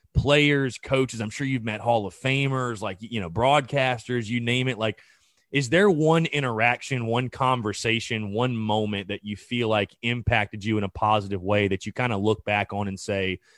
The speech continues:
"That had a positive impact on me and is one of the reasons I'm where I'm at today"?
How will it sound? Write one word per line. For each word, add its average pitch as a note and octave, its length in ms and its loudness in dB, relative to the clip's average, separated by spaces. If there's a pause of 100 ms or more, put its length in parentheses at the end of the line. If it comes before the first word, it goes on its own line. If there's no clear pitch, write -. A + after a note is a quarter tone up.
(380)
"That A#2+ 360 2 (580)
had A#2+ 200 2
a F#2+ 40 -4
positive G#2+ 460 2
impact G#2+ 400 0
on G2+ 100 -4
me G2+ 160 0
and G2 120 -2
is G2+ 240 -6
one B2 200 -2
of A#2+ 60 -2
the G#2+ 80 0
reasons G2 380 -2
I'm F#2 140 -2
where F#2 140 -2
I'm E2+ 120 -4
at E2+ 180 -8
today"? E2 260 -10